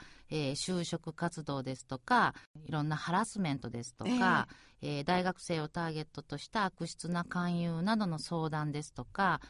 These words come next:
Speaker 2: あの、そのと-、他、そうですね、人間関係の悩み、
Speaker 1: うん。
Speaker 2: えー、まあ、他にも男女交際の悩みなんていうのもありますね。
Speaker 1: ええ。
Speaker 2: そういうような悩み相談。それから、えーと、大学生にも不登校というのがありまして、
Speaker 1: はい。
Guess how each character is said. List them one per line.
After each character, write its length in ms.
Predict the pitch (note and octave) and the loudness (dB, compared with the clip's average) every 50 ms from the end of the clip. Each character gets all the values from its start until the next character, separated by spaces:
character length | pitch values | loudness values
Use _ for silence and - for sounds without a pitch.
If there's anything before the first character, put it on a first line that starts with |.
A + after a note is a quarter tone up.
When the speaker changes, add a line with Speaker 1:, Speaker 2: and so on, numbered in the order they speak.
| - - - - | -20 -20 -18 -10
Speaker 2:
あ 180 | - - D#3 D3+ | -6 -4 -2 -2
の、 280 | D3 C#3 C3+ C3+ C3 C#3 | 0 0 0 0 -2 0
そ 100 | - A#3 | 4 6
の 160 | A#3+ C4 B3 | 6 6 6
と-、 180 | - - F3+ - _ _ _ _ _ - | 4 0 -8 -10 _ _ _ _ _ -14
他、 360 | - D3+ C#3 - C#3 C#3 C3 | -12 -10 -6 -2 -2 -2 -2
そ 160 | - - D#3 | -2 -2 -4
う 40 | C#3+ | -4
で 120 | C3 C3+ | -4 -4
す 100 | - - | -4 -2
ね、 140 | F#3+ G3 F3+ | 0 0 2
人 220 | E3+ E3+ E3 D#3 D3+ | 2 2 2 0 0
間 200 | D3+ D3+ D3+ D3+ | 0 -2 -2 0
関 220 | - F#3+ F#3 E3+ | 0 0 0 0
係 120 | - D#3 | -2 -2
の 140 | D3+ D3 C#3+ | -2 -2 -2
悩 300 | D3 D#3 E3 E3 D#3+ D#3 | 0 0 0 0 -2 -2
み、 260 | D3+ C#3+ C#3 C3+ C3 - | -2 -2 -2 -2 -2 -2
Speaker 1:
う 60 | A3 | -2
ん。 320 | A3+ A#3 A#3 A3+ G#3+ G#3 F#3 | 0 0 0 0 -2 -2 -2
Speaker 2:
え 760 | D3+ C#3+ C#3 C#3 C3 B2+ A#2+ A#2 A#2 A2 A2 G#2+ A2 - - - | -2 -2 -2 -2 -4 -4 -4 -6 -6 -6 -8 -8 -10 -10 -6 -4
ー、 20 | |
ま 100 | C3 C3 | -4 -4
あ、 40 | B2+ - - _ _ _ - - | -4 -6 -10 _ _ _ -18 -16
他 200 | - - - D#3 | -12 -8 -6 -4
に 100 | D3 C#3 | -2 -2
も 340 | C3+ B2+ B2 A#2+ A2+ A2+ - - B2 | -2 -2 -2 -2 -4 -6 -10 -6 -2
男 180 | C#3+ D3+ E3 D3+ | 0 0 2 2
女 120 | E3 D3 - | 0 0 0
交 120 | E3+ D#3 - | 0 0 0
際 140 | - C#3+ | 0 -2
の 100 | B2+ B2+ | 0 0
悩 180 | C3 C3+ C#3 C3+ | 0 0 0 -2
み 100 | C3+ C3 | -2 -2
な 120 | C3 B2 | -2 -2
ん 20 | A#2+ | -4
て 100 | A#2 B2 | -4 -4
い 40 | A#2+ | 0
う 20 | |
の 80 | B2 B2 | 4 6
も 80 | C#4 | 6
あ 20 | D4+ | 6
り 120 | C4+ - | 6 4
ま 120 | C3 C3+ | 0 -4
す 140 | C3+ - E3+ | -4 -2 -2
ね。 140 | F#3 F#3 F3+ | -2 -2 -2
Speaker 1:
え 20 | - | -4
え。 160 | - - - - | -10 -20 -16 -6
Speaker 2:
そ 120 | - A#3+ B3 | 0 2 2
う 20 | |
い 20 | |
う 40 | A#3+ | 4
よ 60 | A#3 | 4
う 20 | A3 | 4
な 80 | F#3+ E3+ | 2 2
悩 260 | E3 E3 E3 E3 D#3 | 2 2 2 0 0
み 160 | C#3+ C#3 C#3 C3+ | 0 -2 -4 -4
相 300 | - - C#3 B2+ B2+ B2 | -4 -4 -4 -4 -2 -2
談。 260 | A#2+ A#2 A#2 A2 - - - - | 0 0 0 -2 -4 -10 -16 -16
そ 80 | - - | -12 -10
れ 120 | G#3+ G#3+ | -10 -6
か 160 | - - A3+ | -4 0 2
ら、 120 | A3+ A3+ A3 - - - - - - | 2 2 0 -2 -10 -18 -18 -10 -4
え 540 | F3+ F3+ F3+ F3+ F3 F3 F3 E3+ E3+ E3 - | -2 0 0 0 0 0 0 0 -2 -4 -6
ー 60 | _ | _
と、 180 | - E3 D#3+ D#3+ | -4 -4 -2 4
大 200 | E3 A3+ B3+ C4+ | 6 6 6 6
学 160 | C#4 D#4 - | 4 0 -2
生 180 | - E4 C#4 A#3 | 0 0 2 2
に 120 | G3+ F#3 | 2 2
も 100 | E3 D#3+ | 0 0
不 100 | - - | -2 -4
登 260 | - - D#4 D4+ C4 | -2 0 0 0 0
校 200 | - - F3 D#3+ | 0 0 0 0
と 140 | D#3 - D3+ | -2 -2 -4
い 40 | D3 | -4
う 60 | C#3 | -2
の 100 | C#3+ C3+ | -2 -4
が 80 | C3 C3 | -4 -4
あ 60 | C3 | -6
り 120 | - C3+ | -6 -6
ま 140 | C3+ C#3 C#3+ | -4 -4 -4
し 160 | - - - | -6 -8 -8
て、 100 | - - | -2 2
Speaker 1:
は 200 | G#3 F#3+ - C4+ | 4 6 6 6
い。 80 | G#3+ D#3+ | 4 0